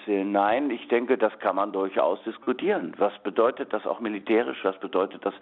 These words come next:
für deutsche Soldaten? Was bedeutet das überhaupt? Mhm. Ich meine, das muss man sich mal vorstellen. Das kann ja sein. Es kann doch sein, dass die Israelis, kann sein, deutsche Hilfe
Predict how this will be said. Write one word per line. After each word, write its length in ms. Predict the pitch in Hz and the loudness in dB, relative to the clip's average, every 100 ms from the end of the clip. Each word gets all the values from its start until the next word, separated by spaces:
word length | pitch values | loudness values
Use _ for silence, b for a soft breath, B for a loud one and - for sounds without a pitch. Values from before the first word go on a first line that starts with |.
| B B B B | B B B B
für 120 | 104 | 2
deutsche 300 | 101 98 - | 4 2 0
Soldaten? 480 | 90 92 92 123 123 | -2 2 2 0 -6
Was 100 | 104 | -12
bedeutet 480 | 98 95 101 98 - | -10 -2 -2 -2 -4
das 140 | 98 | -4
überhaupt? 760 | - 139 110 98 196 - - - - _ | -4 2 2 2 -2 -2 -12 -20 -20 _
Mhm. 80 | 104 92 90 - | -12 -10 -10 -8
Ich 140 | - | -2
meine, 380 | 82 80 73 69 - - | 0 0 -2 -8 -12 -12
das 160 | 78 | -4
muss 140 | 85 78 | -2 0
man 100 | 80 | 2
sich 80 | 80 | 2
mal 140 | 90 | 0
vorstellen. 420 | - - - 80 | -2 -4 -2 -2
Das 180 | 78 - | -2 -2
kann 260 | - 95 92 | -2 -2 0
ja 200 | 85 90 | -2 0
sein. 380 | 151 208 165 - - _ B B B B | 0 -2 -6 -12 -20 _ B B B B
Es 80 | 98 - | -6 -2
kann 240 | 104 101 | -2 0
doch 180 | 92 80 | 0 0
sein, 300 | 87 85 120 | 0 0 2
dass 120 | 110 - - B B B B | 0 -2 -14 B B B B
die 120 | - 110 | -2 -2
Israelis, 720 | 104 92 - 107 131 139 - - - - _ _ _ _ _ - | 2 2 2 0 0 -2 -4 -14 -18 -20 _ _ _ _ _ -12
kann 300 | - - - | -6 -6 -4
sein, 460 | - - - 160 202 B B B B B B | -6 -4 -2 -4 -6 B B B B B B
deutsche 300 | - 120 - | 2 2 2
Hilfe 480 | 113 107 98 - - | -4 -4 -2 -4 -6